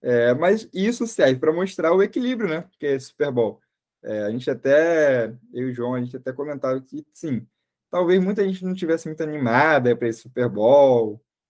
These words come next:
é, porque o Eagles não é um time, assim, estrelado, digamos assim, né? Com jogadores marqueteiros, vamos falar assim, né? Vamos, vamos colocar assim. É um time muito bem organizado, com bons jogadores, excelentes jogadores.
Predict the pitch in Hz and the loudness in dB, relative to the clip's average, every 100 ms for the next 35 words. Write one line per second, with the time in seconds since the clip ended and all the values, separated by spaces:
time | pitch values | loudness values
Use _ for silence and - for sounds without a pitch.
0 | _ _ _ 110 107 101 - - 110 110 | _ _ _ -6 -4 -4 -8 -6 -4 -2
1 | 104 98 _ _ _ _ _ - 107 110 | -4 -6 _ _ _ _ _ -10 -6 0
2 | 143 131 113 107 - 117 113 117 120 - | 0 2 0 -2 -8 -2 0 0 -4 -6
3 | 117 113 110 110 104 - 143 131 120 143 | -4 -4 -4 -6 -8 -6 2 4 6 6
4 | 120 107 104 110 104 - 117 117 107 107 | 4 0 -2 -6 -6 -6 -6 -4 -6 -8
5 | - _ _ _ - 107 107 110 104 110 | -12 _ _ _ -14 -8 0 0 2 2
6 | 110 104 95 - _ _ _ _ _ _ | 2 -2 -6 -18 _ _ _ _ _ _
7 | _ _ _ - 160 - 175 - 190 143 | _ _ _ -4 -4 0 0 4 6 6
8 | 104 - _ - 104 110 104 - 139 107 | 2 -8 _ -14 -10 -6 -8 -6 -6 -6
9 | 113 139 143 147 139 135 123 120 117 151 | -6 -6 -2 -2 0 2 4 4 2 -2
10 | 123 _ _ _ _ _ 110 113 165 196 | -6 _ _ _ _ _ -8 -6 -6 -6
11 | 202 208 208 185 160 151 185 180 160 185 | -4 -4 0 2 2 0 0 2 2 0
12 | 143 110 113 117 135 127 120 113 - 127 | -4 -4 -4 0 -2 0 -2 0 0 2
13 | 127 185 139 131 135 135 139 - | 2 -2 -2 2 2 2 -2 -4